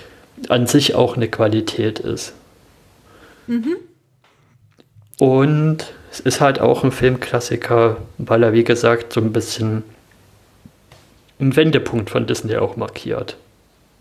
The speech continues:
Speaker 1: Gerade was Christopher noch mal in unserer Diskussion irgendwie auch klar gemacht hat, ist, dass ja, dass es ja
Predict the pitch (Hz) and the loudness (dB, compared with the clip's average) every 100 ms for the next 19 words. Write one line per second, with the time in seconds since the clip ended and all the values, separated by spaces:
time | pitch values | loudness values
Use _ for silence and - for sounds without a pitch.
0 | _ 240 254 - - - - - - - | _ -20 -20 -20 -20 -18 -18 -16 -18 -20
1 | - _ _ _ _ - 117 113 110 120 | -20 _ _ _ _ 0 4 4 2 0
2 | - 147 139 131 120 117 117 110 120 120 | 2 -2 2 0 2 2 2 2 0 2
3 | 120 123 - 117 120 - 117 127 139 120 | 2 0 0 0 0 0 0 4 4 4
4 | 110 107 - 110 110 104 - _ - 135 | 2 -4 0 2 2 -2 -12 _ -16 -10
5 | - 107 110 117 110 - - 127 - 117 | 0 2 4 2 0 -4 -2 -2 0 -4
6 | 104 - 113 113 113 113 113 110 - _ | -4 -2 0 0 0 2 2 -2 -8 _
7 | _ _ _ _ _ _ _ _ _ _ | _ _ _ _ _ _ _ _ _ _
8 | _ _ - 117 135 120 120 120 123 127 | _ _ -2 0 2 4 6 6 6 2